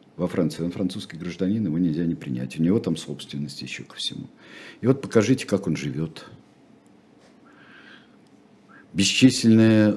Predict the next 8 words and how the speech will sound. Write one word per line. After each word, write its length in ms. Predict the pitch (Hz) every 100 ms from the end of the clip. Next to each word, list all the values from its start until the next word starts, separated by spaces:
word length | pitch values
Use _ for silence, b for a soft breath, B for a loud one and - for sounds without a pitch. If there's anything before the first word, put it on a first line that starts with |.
| -
вот 200 | 95 98
французское, 1080 | - 107 104 117 - 117 107 104 104 101 98
э, 240 | 95 90 85
кепи 420 | - 87 110 120 117 - _ _ -
у 80 |
него 420 | 98 98 95 95 - - b b b b b b b b -
с 140 | -
палочкой. 720 | - 95 107 104 - - 101